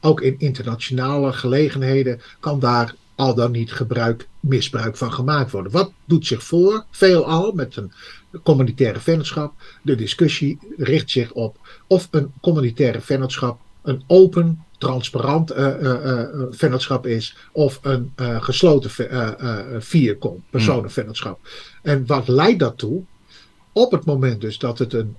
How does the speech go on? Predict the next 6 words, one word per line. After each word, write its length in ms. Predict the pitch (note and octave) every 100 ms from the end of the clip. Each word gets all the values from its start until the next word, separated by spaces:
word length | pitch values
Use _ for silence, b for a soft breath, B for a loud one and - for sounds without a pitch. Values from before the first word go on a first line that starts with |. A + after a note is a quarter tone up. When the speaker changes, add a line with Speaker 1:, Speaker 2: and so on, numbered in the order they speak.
| -
Speaker 1:
transparante 880 | - B2+ A2+ - C#3+ A3 C#4 - A2 - - - -
ve-, 200 | - -
eh, 460 | - C#3 A#2+ A2+ B2+
eh, 80 | A2
lichaam 440 | C3+ - A2+ G2
is, 360 | A2+ E3 -